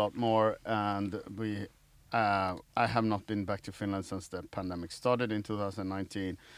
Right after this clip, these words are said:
So th-, we, we will, I, at least I would like to say I'm sorry already that I am not that updated and I have not visited all the places.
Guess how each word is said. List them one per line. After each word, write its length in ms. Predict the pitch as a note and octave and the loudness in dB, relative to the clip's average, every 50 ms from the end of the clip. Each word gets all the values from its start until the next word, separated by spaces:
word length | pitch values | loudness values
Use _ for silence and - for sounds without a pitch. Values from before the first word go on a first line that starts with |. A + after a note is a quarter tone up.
| - - _ | -20 -20 _
So 460 | - - - A2 G#2 G#2 G#2 G#2 G#2 - - | -12 -4 0 2 2 4 2 0 -2 -6 -12
th-, 120 | - - - _ - - - _ _ - - - - _ - | -18 -20 -20 _ -20 -20 -20 _ _ -20 -20 -20 -20 _ -2
we, 360 | A#2 B2 B2 B2+ B2+ A#2+ - - _ _ - - - _ | 0 0 2 2 0 -2 -4 -8 _ _ -16 -16 -10 _
we 260 | B2+ B2+ B2+ B2+ A#2+ | -2 0 0 0 0
will, 500 | A2+ F#2+ F#2+ A2+ A#2 A2+ A2+ G#2 E2 D#2+ - _ _ _ - | -2 -2 -2 -2 0 0 0 -2 -4 -8 -12 _ _ _ -2
I, 140 | A2 A#2+ A#2+ | 2 2 2
at 200 | - C3 A#2+ - | 2 0 0 0
least 160 | C#3+ B2+ - | -2 -2 -2
I 200 | - F#2+ A#2 A#2 | 0 0 2 2
would 160 | A2 A2 G2+ G2+ | 2 2 0 0
like 180 | G2+ G2 F#2 - | -2 -2 -4 -6
to 100 | - - | -12 -10
say 200 | - - G2 F#2+ | -8 -6 -4 -4
I'm 140 | F#2 F2+ F#2 | -4 -6 -6
sorry 380 | - - C#3 C#3 C3+ C3 C3 | -2 2 4 4 4 4 2
already 460 | A#2+ A2 A2+ G#2+ A2 A2 G#2+ G#2 G#2 G2 | 0 0 0 0 2 2 2 0 -2 -2
that 260 | F#2+ G2+ F#2+ F#2+ F#2 - - | -2 -2 -2 -2 -6 -8 -8
I 300 | G#2 F#2+ F#2 F2+ F2+ E2 - | -4 -4 -4 -4 -6 -8 -10
am 140 | G2 F#2+ F#2+ | -10 -8 -6
not 160 | G2 F#2 F2+ - | -6 -6 -6 -8
that 120 | F#2+ F2 | -10 -8
updated 380 | D#2 F2+ F#2 - - F2+ E2+ - | -10 -12 -10 -10 -10 -10 -10 -12
and 140 | D#2+ D#2+ D#2+ | -12 -12 -10
I 40 | |
have 140 | E2 F#2 F2 | -8 -8 -8
not 160 | F2+ F2 E2+ | -8 -10 -12
visited 400 | C#2 - - - E2 - F2+ D#2+ | -12 -14 -16 -16 -14 -14 -12 -12
all 140 | D2 C#2+ E2 | -12 -12 -12
the 100 | D2 D2 | -14 -14
places. 680 | - - - E2 C#2+ - - - - - - - - | -16 -14 -14 -12 -12 -12 -14 -10 -10 -10 -10 -10 -12